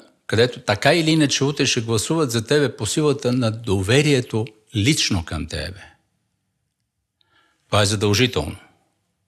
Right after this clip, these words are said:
Пък вече кой как се хареса, нали, хората ще решават. В една институция, в която този въпрос не стои, а, опитът да бъдеш харесан би могъл по-скоро да повлияе негативно,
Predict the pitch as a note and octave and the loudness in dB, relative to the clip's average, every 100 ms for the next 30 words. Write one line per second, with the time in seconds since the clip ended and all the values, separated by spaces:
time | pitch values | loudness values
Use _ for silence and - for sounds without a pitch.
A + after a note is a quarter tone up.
0 | _ _ _ - E2+ B2 G#2 G2 B2+ B2 | _ _ _ -8 -2 0 0 2 2 4
1 | B2+ - G2 G2 G2+ A2+ - F2+ G2+ D#3+ | 0 0 -2 0 0 0 0 -4 -2 -4
2 | F#3 - _ - A#2 A2+ - F2 F2+ - | -4 -12 _ 0 0 0 -2 -2 0 2
3 | D#2+ D2+ - - - _ _ _ - - | 0 0 -8 -20 -20 _ _ _ -20 -20
4 | - _ F#2 - F#2+ D3+ F3+ E3 D3 E3+ | -20 _ -8 -4 0 2 2 -2 0 0
5 | D3 - C3 B2+ B2 C3 - _ _ _ | 0 2 2 2 0 -2 -6 _ _ _
6 | - G2+ G#2 F#2 - G2 G2 F#2 - - | 0 2 2 -2 -2 -2 -2 -2 -4 -4
7 | D2 C#2+ - _ _ _ _ _ _ _ | -6 -6 -10 _ _ _ _ _ _ _
8 | _ _ _ _ _ - G2+ A#2 - _ | _ _ _ _ _ -6 -2 -4 -6 _
9 | _ _ _ _ _ _ _ _ _ _ | _ _ _ _ _ _ _ _ _ _
10 | C#3 D#3 D3+ B2+ D3 C3 - - A#2+ B2 | 0 2 0 0 0 0 0 2 4 4
11 | A#2+ F3+ F#3+ D3 C3+ C3 C#3 C#3 C3 - | 2 -2 -2 -2 0 0 -2 -2 -2 0
12 | - B2+ B2+ C#3 - A2 - A2+ A#2+ A2+ | 0 0 -2 -4 -8 -8 -4 2 2 2
13 | A2 G#2+ - D#3 A#2+ F3+ | 2 0 2 2 2 0